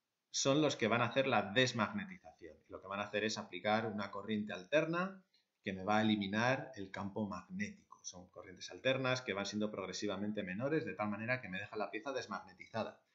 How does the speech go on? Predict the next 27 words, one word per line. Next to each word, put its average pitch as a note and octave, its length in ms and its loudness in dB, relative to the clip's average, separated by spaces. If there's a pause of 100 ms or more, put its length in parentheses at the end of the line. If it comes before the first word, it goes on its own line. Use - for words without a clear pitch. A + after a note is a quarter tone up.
(240)
Esto A2+ 240 2
es B2 80 -2
muy B2+ 200 6
importante. A2+ 680 2 (480)
Imaginaros A2+ 840 2 (840)
que A2 100 2
yo, A2+ 140 0
por - 100 0
ejemplo, C#3 540 0 (360)
le G#2+ 160 2
hago A#2+ 160 4
un A#2+ 120 2
ensayo B2+ 360 2
de A2+ 100 4
partículas A2 520 0
magnéticas B2+ 840 -2 (240)
al G2+ 240 0
eje B2 260 2
de A#2 80 4
una A2+ 180 0
turbina. F#2+ 460 -6 (360)
Y G2 100 -8
yo G#2 160 -4
cojo B2+ 240 -2
y B2+ 40 2
lo G2+ 120 0
monto C#3 640 0